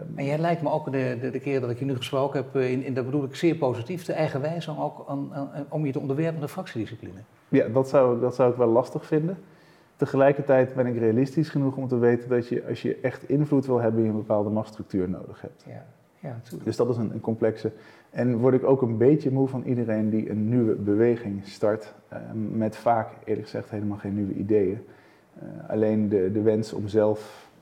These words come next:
Speaker 2: in de spotlight te staan en hip en modern te zijn.
Speaker 1: Ja.
Speaker 2: Eh, maar het is inderdaad zo dat er niet één partij is waar ik momenteel helemaal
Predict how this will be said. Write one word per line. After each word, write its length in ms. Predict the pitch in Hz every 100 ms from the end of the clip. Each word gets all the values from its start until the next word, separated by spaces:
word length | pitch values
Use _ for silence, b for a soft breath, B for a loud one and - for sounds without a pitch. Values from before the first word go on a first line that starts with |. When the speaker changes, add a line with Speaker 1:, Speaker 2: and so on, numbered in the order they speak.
| -
Speaker 2:
in 160 | 104
de 60 | 98
spotlight 520 | - 120 110 95 101
te 60 | -
staan 380 | - 101 98 -
en 140 | 98
hip 280 | 95 113 -
en 140 | 101
modern 340 | 101 101 110 107
te 80 | -
zijn. 300 | - - 107
Speaker 1:
Ja. 100 | -
Speaker 2:
Eh, 480 | - - _ - - - - _ B B B
maar 100 | 117
het 100 | 127
is 60 | 135
inderdaad 300 | 131 135 143
zo 120 | 160
dat 180 | 143 139
er 100 | 123
niet 320 | 127 165 165 - - -
één 200 | 139 147
partij 380 | 131 127 120 120
is 80 | 117
waar 160 | 113
ik 60 | 113
momenteel 840 | 110 110 107 107 104 101 - - _ _ _ _ _ _ _ -
helemaal 840 | - 110 110 110 110 107 -